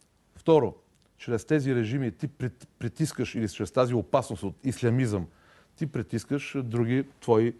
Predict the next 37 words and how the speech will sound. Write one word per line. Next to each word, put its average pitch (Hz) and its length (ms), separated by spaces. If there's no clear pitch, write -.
конкуренти 117 540
в 101 100
световната 95 520
политика, 107 460
като - 280
Китай, 104 420
Иран, 92 340
Русия, 92 520
Индия. 107 420
Навсякъде 95 460
има 110 160
огромни 113 340
мюсюлмански 98 580
малцинства. 85 520
И 247 60
от 247 140
трета 254 260
страна, 160 380
леко 196 360
правиш 165 520
Европа 147 380
зависима 117 600
от 190 140
твоето 175 300
благоволение. 185 680
Защото - 300
Европа 110 320
по 107 140
едно 110 180
време 98 240
беше 104 240
започнала 104 440
да 107 120
заиграва 87 500
с, - 340
е, 139 120
Русия. 190 440